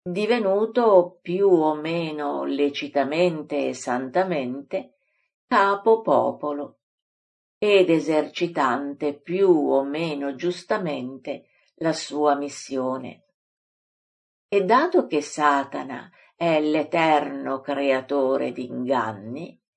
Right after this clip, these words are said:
colui che genera le sempre nuove bestie apocalittiche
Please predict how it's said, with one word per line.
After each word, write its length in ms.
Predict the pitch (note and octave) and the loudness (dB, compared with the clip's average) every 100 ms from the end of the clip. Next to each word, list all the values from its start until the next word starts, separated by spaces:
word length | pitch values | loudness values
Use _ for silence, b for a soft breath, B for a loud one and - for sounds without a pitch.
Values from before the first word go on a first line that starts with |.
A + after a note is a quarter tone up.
| _ _ _ _ | _ _ _ _
colui 480 | G3+ G3 A3+ A3+ A3 | 2 6 6 4 -2
che 260 | G3 F3+ | -4 -4
genera 840 | D3+ F3+ G#3 F3+ D3+ D3 D3 C#3 - _ _ _ | 0 2 6 4 2 -6 -6 -8 -12 _ _ _
le 160 | C#3+ D3+ | -8 -6
sempre 500 | - G3+ F#3 F#3 D#3+ | -2 -2 0 -2 0
nuove 480 | E3 F#3 F3+ E3 | 2 2 2 2
bestie 720 | D#3+ F3 F3+ - - D#3 D3 D3 | 6 8 6 2 -12 -4 0 2
apocalittiche 1300 | D3 E3+ D#3+ D#3 E3 E3 - - B2+ - C#3 - | 0 0 0 0 0 -2 -6 -16 -16 -14 -16 -18